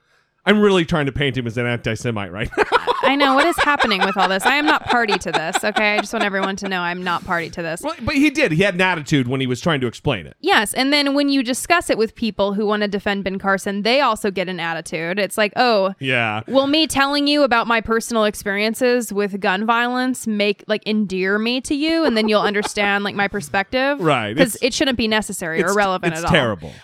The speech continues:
Speaker 2: But what's funny about this whole situation is this whole story is
Speaker 1: And by,
Speaker 2: being
Speaker 1: and by funny, do you mean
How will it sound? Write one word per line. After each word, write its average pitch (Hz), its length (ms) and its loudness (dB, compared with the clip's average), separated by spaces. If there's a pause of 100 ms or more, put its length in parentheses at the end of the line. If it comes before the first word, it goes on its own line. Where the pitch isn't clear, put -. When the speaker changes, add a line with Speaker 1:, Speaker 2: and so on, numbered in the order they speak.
Speaker 2:
But 262 120 4
what's 339 240 2
funny 440 260 2
about 247 220 2
this 247 140 -2
whole 247 140 2
situation 240 600 0
is 196 320 -4
this 262 260 -2
whole 285 180 0
story 269 500 0
is 196 140 2
Speaker 1:
And 170 100 0
by, 170 100 6
Speaker 2:
being 196 280 0
Speaker 1:
and 147 120 -2
by 143 140 0
funny, 143 320 -2
do 127 100 -6
you 127 100 0
mean 120 340 -4